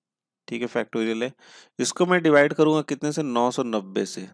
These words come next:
तो नौ सौ नब्बे का क्या पावर होगा, हाईएस्ट पावर, जिससे कि हमारा वन थाउजेंड नाइंटी जो है ना फैक्टोरियल, वो क्या हो जाए? डिवाइड हो जाए आसानी से। तो वन थाउजेंड नाइंटी का फैक्टोरियल का मतलब क्या होता है? मतलब क्या है कि वन into टू, फैक्टोरियल का मतलब आप समझते होगे into थ्री,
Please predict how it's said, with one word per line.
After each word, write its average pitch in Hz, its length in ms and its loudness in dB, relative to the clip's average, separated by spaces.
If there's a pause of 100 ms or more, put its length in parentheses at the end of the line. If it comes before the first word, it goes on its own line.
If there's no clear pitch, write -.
तो 117 80 -8
नौ 117 200 -2
सौ 147 100 -6
नब्बे 131 380 -2
का 143 80 2
क्या 127 300 -2
पावर 113 400 4
होगा, 104 180 0
हाईएस्ट 110 460 -6
पावर, 95 320 -4 (500)
जिससे 117 300 0
कि 160 120 2
हमारा 151 240 4
वन 143 200 2
थाउजेंड 131 380 0
नाइंटी 120 380 -2
जो 123 100 -2
है 123 80 0
ना 143 120 -2
फैक्टोरियल, 113 640 -2 (560)
वो 110 80 -6
क्या 117 160 -2
हो 120 80 0
जाए? 139 120 -2
डिवाइड 101 360 -2
हो 98 60 -2
जाए 127 160 -6
आसानी 95 420 -12
से। - 160 -18 (680)
तो 156 80 0
वन 151 200 4
थाउजेंड 165 280 4
नाइंटी 139 380 0
का 170 100 0
फैक्टोरियल 147 540 0
का 160 80 -2
मतलब 139 380 -4
क्या 117 120 -2
होता 104 160 -2
है? 110 60 -4
मतलब 127 300 -8
क्या 147 100 -2
है 147 60 -2
कि 143 100 -8
वन 127 300 -2
into 131 400 -6 (120)
टू, 123 100 -2
फैक्टोरियल 135 560 -2
का 143 80 -6
मतलब 139 260 -4
आप 139 100 2
समझते 123 440 -8
होगे 113 220 -4
into 120 180 -8
थ्री, 107 320 -6